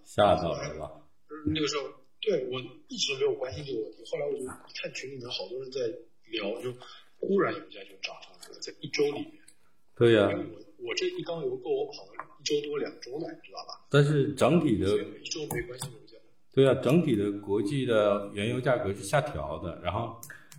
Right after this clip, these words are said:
Speaker 1: 就是国内的是上涨的，美国的也是上涨的，就感觉 <laughs> 你在玩什么？
Speaker 2: 现在我今年年初是一百十多，然后我现在加一缸是一百二十块，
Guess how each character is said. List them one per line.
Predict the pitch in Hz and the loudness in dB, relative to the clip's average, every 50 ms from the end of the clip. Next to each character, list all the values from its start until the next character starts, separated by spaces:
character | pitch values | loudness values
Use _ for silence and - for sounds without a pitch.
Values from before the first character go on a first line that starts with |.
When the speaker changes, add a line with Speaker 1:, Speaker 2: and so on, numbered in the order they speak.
| - - - - - - - 147 - - - - - - - | -20 -20 -20 -20 -20 -20 -20 -20 -20 -20 -20 -20 -6 4 6
Speaker 1:
就 | 123 113 | 6 8
是 | 107 117 113 110 104 104 101 101 98 | 8 6 4 4 4 2 2 0 -2
国 | 101 98 95 98 107 | -2 -4 -4 -2 0
内 | 131 139 135 117 | 0 0 0 0
的 | 110 104 | -2 -4
是 | - - 117 | -6 -8 -8
上 | - 143 139 131 107 | -2 0 0 2 2
涨 | - - - - - | 2 -2 -2 -4 -8
的， | - 76 80 | -10 -8 -4
美 | 85 85 82 78 | -2 -2 -2 -2
国 | 82 85 87 104 | -2 -2 -2 0
的 | 117 | 0
也 | 104 | -2
是 | 85 85 - | -2 -4 -6
上 | - - 107 104 | -2 -2 -2 0
涨 | 104 - - | 0 -2 -6
的， | - - - - - - - - - - | -6 -10 -18 -20 -20 -20 -20 -20 -20 -12
就 | - - 107 107 107 98 | -2 2 2 2 2 2
感 | 95 - 82 78 78 78 | 0 0 -2 -2 -2 -4
觉 | - - - 131 110 98 98 - - - - | -4 -2 0 0 0 0 -2 -6 -10 -14 -6
<laughs> | - 95 92 87 - - - - - - | 0 0 0 0 0 -8 -14 -18 -16 -8
你 | - 92 | -2 2
在 | 104 113 113 | 2 2 4
玩 | 107 101 - - - - | 4 4 4 4 2 0
什 | 85 73 | -2 -2
么？ | - - | -4 -4
Speaker 2:
现 | - - - 131 - - - - - - - - - - - - - - - - - 170 156 - | -4 -2 -2 -2 -4 -6 -8 -12 -12 -8 -8 -6 -6 -8 -14 -20 -20 -20 -20 -20 -16 -12 -8 -2
在 | - 170 - - - - - | 2 2 2 2 0 -6 -12
我 | 113 113 110 113 131 139 - - - | -12 -12 -12 -12 -14 -14 -14 -10 -4
今 | - - 151 151 | -2 -2 -2 -2
年 | 143 131 | -2 -6
年 | 120 113 123 | -6 -6 -6
初 | - - 160 156 | -8 -8 -8 -8
是 | 156 - 113 104 98 - - - - - - - - - | -6 -6 -6 -6 -8 -8 -16 -20 -20 -20 -20 -20 -14 -10
一 | 135 | -4
百 | 131 110 98 - | -4 -4 -2 0
十 | - - - - - | 0 0 -2 -2 -6
多， | 123 117 120 123 135 | -8 -8 -8 -8 -6
然 | 143 131 | -6 -6
后 | 139 123 | -6 -6
我 | 113 - | -6 -6
现 | - 143 135 | -6 -6 -6
在 | 135 | -8
加 | 123 - 143 131 127 | -6 -4 -4 -4 -4
一 | 123 117 - | -4 -6 -8
缸 | - - | -10 -14
是 | - - | -14 -16
一 | - - - | -16 -18 -18
百 | - - - - - | -12 -12 -12 -10 -8
二 | - 151 147 | -8 -4 -2
十 | - - - - - | -2 -2 -4 -8 -20
块， | - | -20